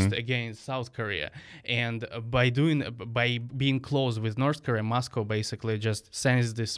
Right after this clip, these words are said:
Speaker 2: message that do not involve in, do not get involved in this. And, and that could be part of the game. And it's, uh, not only me saying this, it's, um, several experts.
Speaker 1: So as of the time of this recording on, uh, Tuesday, the,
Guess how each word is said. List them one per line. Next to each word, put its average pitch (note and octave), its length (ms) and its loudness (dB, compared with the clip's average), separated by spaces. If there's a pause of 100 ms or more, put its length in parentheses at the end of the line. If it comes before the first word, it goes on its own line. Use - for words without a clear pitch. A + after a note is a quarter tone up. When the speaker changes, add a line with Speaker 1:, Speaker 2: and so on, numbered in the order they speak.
Speaker 2:
message B2+ 460 0
that G#2+ 160 -2 (380)
do B2 120 4
not C3+ 320 6
involve A#2 440 -2
in, G#2 260 -8
do A2+ 100 0
not C#3 160 2
get B2 140 0
involved G#2+ 380 -4
in G2 140 -8
this. E2+ 240 -10 (380)
And, A2 240 0
and A2+ 180 0
that A#2+ 140 0
could B2+ 140 -2
be G#2+ 80 -2
part B2 220 -2
of G#2+ 80 -6
the G#2+ 60 -4
game. A#2 260 -2
And G2+ 180 -8
it's, - 200 -10
uh, G#2+ 140 -4
not A#2 260 0
only G#2+ 200 0
me A2+ 120 2
saying F#2+ 300 -2
this, G#2 220 -6
it's, - 140 -10
um, A2+ 180 -6
several A2 360 0
experts. - 320 -8
Speaker 1:
So C#3 100 6
as D#3+ 160 4
of E3+ 100 0
the D3+ 60 0
time D3+ 360 2
of B2 140 2
this B2 180 2
recording A2+ 760 0
on, G2 300 0
uh, F#2 300 4
Tuesday, G#2 540 4
the, F2 260 0